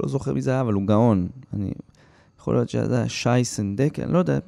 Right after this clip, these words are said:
אוקיי, אני לא זוכר בדיוק את השם, אבל הוא אמר לי משהו גאוני. אמר לי, "בבא, זה ראשי תיבות." אמרתי לו, "באמת? של מה?" אז אתה יודע, אני אמרתי, "מה זה בבא גול?" אתה יודע מה הוא אמר לי?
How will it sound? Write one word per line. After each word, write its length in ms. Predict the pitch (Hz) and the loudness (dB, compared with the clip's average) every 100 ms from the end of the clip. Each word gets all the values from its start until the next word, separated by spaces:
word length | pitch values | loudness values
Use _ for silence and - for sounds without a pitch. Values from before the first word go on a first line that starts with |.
| - | -8
אוקיי, 160 | 139 143 | 0 4
אני 80 | 139 | 4
לא 60 | |
זוכר 320 | 143 147 123 127 | 4 2 2 0
בדיוק 200 | 113 117 | 0 -2
את 60 | |
השם, 220 | 113 120 | -2 -2
אבל 100 | 117 | 0
הוא 120 | 117 147 | 2 2
אמר 160 | 127 | 0
לי 60 | 127 | 0
משהו 340 | 120 127 131 123 - | -2 -2 -2 -4 -4
גאוני. 380 | 104 104 104 104 107 - _ _ _ _ _ _ _ _ _ - - _ - _ _ _ _ - | 0 2 2 0 -4 -12 _ _ _ _ _ _ _ _ _ -20 -20 _ -20 _ _ _ _ -4
אמר 80 | |
לי, 120 | 139 120 | -2 0
"בבא, 360 | 127 190 170 156 - _ _ _ _ _ _ _ | -2 -2 -4 -8 -14 _ _ _ _ _ _ _
זה 340 | 107 101 104 110 101 101 92 | -14 -8 -2 0 0 -2 -4
ראשי 220 | 101 135 | -6 -4
תיבות." 420 | 156 151 180 139 - 101 | -4 -2 -4 -4 -10 -8
אמרתי 240 | 104 120 | -6 -4
לו, 60 | 117 | -6
"באמת? 360 | 110 156 254 - | -4 -4 -4 -6
של 220 | - 135 | -8 -4
מה?" 220 | 151 175 175 - _ _ _ _ 123 | -2 -2 -4 -10 _ _ _ _ -18
אז 60 | |
אתה 120 | 117 | -4
יודע, 120 | 131 117 | 0 2
אני 180 | 101 | 2
אמרתי, 300 | 117 113 123 | 0 0 0
"מה 120 | 113 117 | -2 -2
זה 100 | 120 | -2
בבא 200 | 139 131 | -2 -2
גול?" 120 | 101 | -6
אתה 100 | 101 | -8
יודע 120 | 110 | -6
מה 100 | 113 | -4
הוא 180 | 110 110 | -4 -4
אמר 80 | |
לי? 80 | 127 | -4